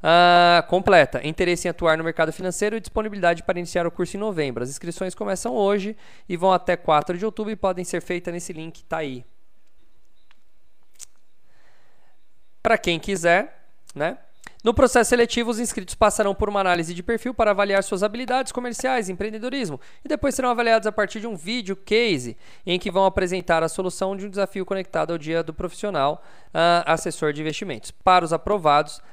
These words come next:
a grade curricular terá quatrocentas e quarenta e quatro horas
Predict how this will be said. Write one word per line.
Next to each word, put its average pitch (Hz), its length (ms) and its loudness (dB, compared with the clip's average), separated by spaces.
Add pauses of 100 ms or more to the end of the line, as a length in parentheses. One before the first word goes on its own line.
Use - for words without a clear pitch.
(120)
a 151 120 -2
grade 151 320 2
curricular 151 480 2
terá 151 240 2
quatrocentas 180 1300 -2
e 208 40 -4
quarenta 175 520 0
e - 20 -12
quatro 151 520 -4
horas 151 540 2